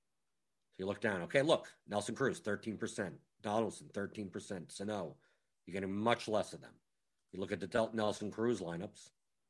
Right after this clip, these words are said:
It's like, okay, Sano, Donaldson, Cruz. Okay, but you mixed in with Castro and Zimmerman, Buehler. I mean, this ownership may be a little too high for large field.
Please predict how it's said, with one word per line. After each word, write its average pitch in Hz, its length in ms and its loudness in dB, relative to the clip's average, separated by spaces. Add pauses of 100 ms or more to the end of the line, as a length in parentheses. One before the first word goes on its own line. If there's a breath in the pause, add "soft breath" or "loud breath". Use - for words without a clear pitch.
It's - 80 -10
like, 107 140 -2
okay, 147 380 -2 (260)
Sano, 98 480 0
Donaldson, 98 540 -2
Cruz. - 560 -8
Okay, 87 380 -10
but 90 120 -8 (960)
you 95 80 -2
mixed 113 280 0
in 120 100 4
with - 240 -2
Castro 117 560 6
and 95 100 0
Zimmerman, 101 560 0 (1080)
Buehler. 101 520 4
I 104 60 0
mean, 107 140 2
this 110 180 2
ownership 120 420 4
may 110 120 4
be 95 100 0
a 104 60 2
little 104 180 0
too 113 340 -2
high 135 220 2 (460)
for 107 100 -2
large 110 300 2
field. 165 260 -4